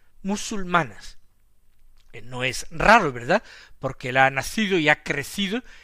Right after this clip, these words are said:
en este ambiente. Conoce perfectamente también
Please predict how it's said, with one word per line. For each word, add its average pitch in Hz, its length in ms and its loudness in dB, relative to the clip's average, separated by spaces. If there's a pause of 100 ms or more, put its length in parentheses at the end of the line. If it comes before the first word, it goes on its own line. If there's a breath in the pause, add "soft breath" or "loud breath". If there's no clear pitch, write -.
(120 soft breath)
en 139 160 -6
este 135 300 2
ambiente. 139 640 0 (880 loud breath)
Conoce 240 460 2
perfectamente 220 920 0
también 180 460 0